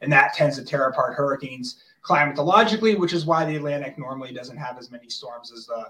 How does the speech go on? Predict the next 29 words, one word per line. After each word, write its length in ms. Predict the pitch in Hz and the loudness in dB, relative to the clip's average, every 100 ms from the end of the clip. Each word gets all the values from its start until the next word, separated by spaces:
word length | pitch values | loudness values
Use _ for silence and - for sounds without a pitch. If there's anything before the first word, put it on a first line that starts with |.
| - | -12
say, 140 | - 127 | -10 -8
the 100 | 120 | -8
Western 340 | 123 - 123 | -8 -8 -10
North 180 | - - | -12 -10
Pacific. 560 | - 202 196 190 175 - - - - | -4 0 2 2 -2 -8 -20 -4 4
In 120 | 175 | 6
a 60 | 175 | 6
La 160 | 170 | 6
Nina, 260 | 214 254 240 | 8 8 8
that 160 | 202 | 8
tends 220 | - 190 165 | 4 0 2
to 80 | |
reduce 400 | 156 143 180 202 196 | 0 0 -2 -2 -2
your 80 | |
shear. 500 | 175 202 190 190 185 _ _ _ - | -2 0 0 0 -4 _ _ _ 2
But 140 | 185 | 4
in 120 | 180 | 6
August, 340 | 202 254 226 - | 8 8 6 4
the 80 | 180 | 0
shear 300 | - 262 247 | 0 2 2
was 120 | - | 2
still 200 | 294 370 | 2 2
fairly 420 | - 220 202 185 | 4 4 4 2
elevated. 480 | 196 202 147 131 127 | 4 4 2 -4 -8
And 120 | 139 | -8
a 60 | 143 | 0
lot 220 | 165 208 | 4 4
of 140 | 196 | 4
that 380 | 170 160 156 | 0 -2 -4